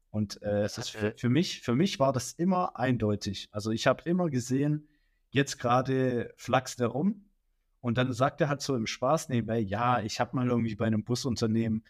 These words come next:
Speaker 1: am Flughafen, äh, Tickets verkauft" und hatte halt so ein paar, was weiß ich, ein paar Tütchen unterm Tresen. Oder hab gefälschte Gucci, äh, Gürtel aus der Türkei eingekauft und wieder verkauft. Aber worüber reden wir hier? Also das ist halt so klein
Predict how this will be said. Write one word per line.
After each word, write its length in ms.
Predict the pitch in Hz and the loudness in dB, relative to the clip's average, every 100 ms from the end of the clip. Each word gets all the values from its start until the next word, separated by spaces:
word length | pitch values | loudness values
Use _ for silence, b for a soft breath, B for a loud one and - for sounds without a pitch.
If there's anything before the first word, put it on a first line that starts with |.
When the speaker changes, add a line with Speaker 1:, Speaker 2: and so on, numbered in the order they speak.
| b b | b b
Speaker 1:
am 100 | 107 | -8
Flughafen, 720 | - 123 120 113 107 117 107 | -4 -4 0 2 2 0 -2
äh, 680 | 107 104 101 104 101 101 202 - _ _ | -2 -2 -2 -6 -12 -10 -12 -16 _ _
Tickets 320 | - 147 156 | -4 0 0
verkauft" 560 | - 127 143 165 170 - b b | 0 0 2 2 0 -10 b b
und 140 | 104 | -2
hatte 200 | 107 131 | 0 2
halt 200 | 117 120 | 2 2
so 160 | - 117 | 0 -2
ein 120 | 113 | -2
paar, 640 | - 120 123 123 123 120 _ _ _ - | 0 2 4 4 2 -2 _ _ _ -6
was 160 | 113 | -2
weiß 160 | 107 - | -2 -2
ich, 140 | 143 | -4
ein 60 | 113 | -2
paar 180 | 123 113 | -2 0
Tütchen 400 | 156 156 127 107 | 0 0 2 2
unterm 500 | 104 110 104 98 - | 0 0 0 0 -4
Tresen. 600 | - 110 104 98 101 - _ _ - | -2 0 0 -2 -4 -6 _ _ -4
Oder 240 | 107 104 | 0 2
hab 160 | 123 127 | 2 0
gefälschte 640 | 117 - 123 - - 120 | -2 2 2 2 2 0
Gucci, 600 | - 131 - - 123 113 - - | 0 -4 -2 0 2 2 -2 -4
äh, 200 | 117 107 | -2 0
Gürtel 320 | 123 123 123 | 0 0 0
aus 160 | 113 - | -2 -2
der 140 | 110 | -6
Türkei 540 | 110 104 120 143 156 156 b b _ _ _ - | -4 0 2 2 0 -4 b b _ _ _ -4
eingekauft 600 | 131 151 139 135 131 - | 0 0 0 2 2 0
und 120 | 120 | -2
wieder 160 | 123 120 | 0 0
verkauft. 500 | 123 143 - 101 - | 0 0 0 0 0
Aber 260 | 107 107 | -2 0
worüber 320 | 113 135 127 | 0 0 0
reden 220 | 113 143 131 | 0 0 2
wir 140 | 107 | 0
hier? 260 | 98 104 - | 0 -4 -4
Also 200 | 98 101 | -8 -8
das 200 | 104 - | -8 -8
ist 140 | 110 | -2
halt 220 | 110 110 | 0 0
so 260 | - 107 110 | -2 -4 -4
klein 480 | - 113 123 131 123 | -2 2 2 0 -4